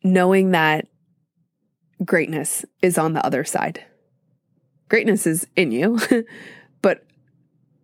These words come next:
where you've been wanting to go is there.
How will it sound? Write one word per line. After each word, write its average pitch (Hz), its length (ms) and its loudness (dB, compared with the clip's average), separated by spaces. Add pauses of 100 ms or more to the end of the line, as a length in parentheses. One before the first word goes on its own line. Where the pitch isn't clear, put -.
(1300)
where 190 340 0
you've 190 220 0
been 175 200 0
wanting 165 320 2
to 160 140 -2
go 151 240 -2
is 151 240 -2
there. 143 340 -4